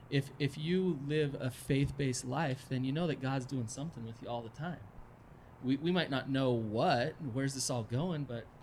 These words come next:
he's doing something. We're growing just the way we need to.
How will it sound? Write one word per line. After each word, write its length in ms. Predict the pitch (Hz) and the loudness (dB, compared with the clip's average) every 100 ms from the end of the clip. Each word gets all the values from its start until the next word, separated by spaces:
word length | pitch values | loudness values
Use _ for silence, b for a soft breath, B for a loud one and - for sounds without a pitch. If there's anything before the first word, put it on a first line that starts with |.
| B B B - | B B B -10
he's 160 | 113 123 | -8 0
doing 200 | 175 190 | 4 6
something. 400 | 151 170 240 147 | 6 6 6 6
We're 100 | 147 | 6
growing 420 | 151 143 180 202 147 | 6 6 6 4 2
just 220 | 165 - | -2 -2
the 60 | 160 | -2
way 180 | 156 | -2
we 140 | 147 135 | 0 -2
need 320 | 123 139 - | 0 -2 -4
to. 160 | - | -12